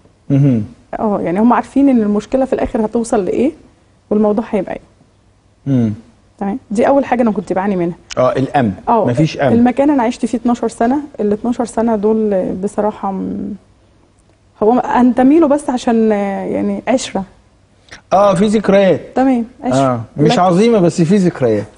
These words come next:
Speaker 2: تمام.
Speaker 1: <laughs> اه.
Speaker 2: لكن الواقع هناك كان مؤلم جدًا يعني،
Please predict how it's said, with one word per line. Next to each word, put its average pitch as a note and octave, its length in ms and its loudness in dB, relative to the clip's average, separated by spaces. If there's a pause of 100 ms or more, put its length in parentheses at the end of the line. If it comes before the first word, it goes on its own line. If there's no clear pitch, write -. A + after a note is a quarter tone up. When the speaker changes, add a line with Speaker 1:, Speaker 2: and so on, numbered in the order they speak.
(120)
Speaker 2:
تمام. D4+ 280 2 (160)
Speaker 1:
<laughs> - 1400 -2
اه. C#3+ 220 2 (180)
Speaker 2:
لكن C4+ 280 2
الواقع C4+ 600 0
هناك B3 240 2
كان G#3 180 0
مؤلم G#3+ 340 0
جدًا F3 260 -6
يعني، - 220 -8